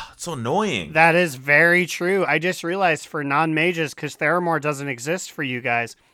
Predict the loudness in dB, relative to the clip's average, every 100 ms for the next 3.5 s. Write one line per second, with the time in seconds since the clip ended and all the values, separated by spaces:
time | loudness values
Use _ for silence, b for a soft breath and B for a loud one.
0 | b b b b -4 -2 0 -2 -4 -6
1 | 0 0 0 0 2 2 2 -2 -2 0
2 | 2 0 -2 -6 -8 -8 -12 -8 -2 -2
3 | -2 -2 -4 -4